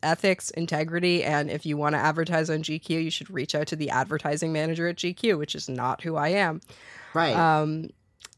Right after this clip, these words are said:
Speaker 1: and he kept being like, "Are you sure you can't do it? 'Cause our budget is fifty to a hundred K," which I'm like, I'm betting even if I said yes, he's not giving me fifty to a hundred K
Speaker 2: Right.
Speaker 1: to do that. Like, why are you even lying to me?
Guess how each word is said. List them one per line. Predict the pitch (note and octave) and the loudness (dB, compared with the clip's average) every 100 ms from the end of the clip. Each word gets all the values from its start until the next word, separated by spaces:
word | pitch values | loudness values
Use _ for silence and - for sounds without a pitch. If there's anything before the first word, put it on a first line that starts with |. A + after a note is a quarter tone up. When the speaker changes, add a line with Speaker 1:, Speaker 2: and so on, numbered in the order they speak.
| - | 0
Speaker 1:
and | F3+ F3 E3 E3 E3 D#3+ - | 4 4 4 4 2 -2 -6
he | F3+ F#3+ | -4 -4
kept | - F#3 F#3 | -2 -2 2
being | G3+ F#3+ | 4 6
like, | F3 E3 | 4 4
"Are | |
you | E3+ F3 | 2 2
sure | - - G3+ A3 A3+ | 2 4 6 6 6
you | A3 G#3+ | 4 2
can't | - G#3+ G3+ | 0 0 4
do | G#3 G#3 | 4 6
it? | G#3 | 4
'Cause | G3+ F3+ | 2 0
our | D3+ | 0
budget | D3+ E3 F#3+ | 2 2 4
is | F3+ E3+ | 0 0
fifty | F#3 E3+ F3+ | -2 0 0
to | F3 | 0
a | E3 | 0
hundred | D#3+ D#3+ D3+ | 0 -2 -2
K," | D#3 D#3+ | 2 2
which | D#3+ | 2
I'm | D#3+ D#3+ | 0 -2
like, | D#3 - - | -6 -2 6
I'm | B3+ | 6
betting | A3 F3 F3 E3 | 10 10 10 6
even | F#3+ F#3+ | 4 4
if | E3 | 4
I | D3 | 2
said | - C#3+ C#3+ | 2 2 2
yes, | C#3 D3 | 0 0
he's | D3 E3+ | 0 4
not | D#3 D3+ | 4 4
giving | C#3 C3 | 0 -2
me | C3 | -4
fifty | D3+ - D3+ - C#3 | -2 0 0 -2 0
to | D3+ | 2
a | |
hundred | C#3 C#3 C3+ | 2 0 0
K | - | 4
Speaker 2:
Right. | G3 D3+ | 6 6
Speaker 1:
to | A2 | 2
do | C#3+ B2 | -2 0
that. | C3 | 4
Like, | F3+ | 4
why | F#3+ | 8
are | G#3 | 8
you | A3+ F3+ | 8 4
even | F3 D#3 D#3+ | 2 -2 0
lying | D#3 F3+ C#3+ | 2 0 -2
to | - | -8
me? | C3+ D3+ | -6 -6